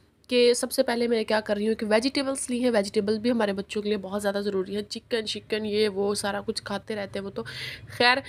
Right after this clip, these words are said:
तो यहाँ पे हम वेजिटेबल से जो है बाकायदा आगाज़ करते हैं। यहाँ पे मैंने फ्राइज़ के लिए जो पोटैटो है वो मैंने काट लिए हैं, ठीक है। तो इनको थोड़ा सा मोटा मैंने रखा है, ठीक है।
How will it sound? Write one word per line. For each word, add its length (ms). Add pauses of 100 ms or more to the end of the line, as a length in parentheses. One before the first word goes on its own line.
(200)
तो 60
यहाँ 260
पे 100
हम 180
वेजिटेबल 480
से 160
जो 140
है 180
बाकायदा 420
आगाज़ 420
करते 180
हैं। 80
यहाँ 140
पे 60
मैंने 200
फ्राइज़ 480
के 120
लिए 220
जो 140
पोटैटो 420
है 100
वो 100
मैंने 200
काट 360
लिए 220
हैं, 180
ठीक 200
है। 80 (460)
तो 80
इनको 220
थोड़ा 220
सा 140
मोटा 280
मैंने 180
रखा 260
है, 160
ठीक 180
है। 80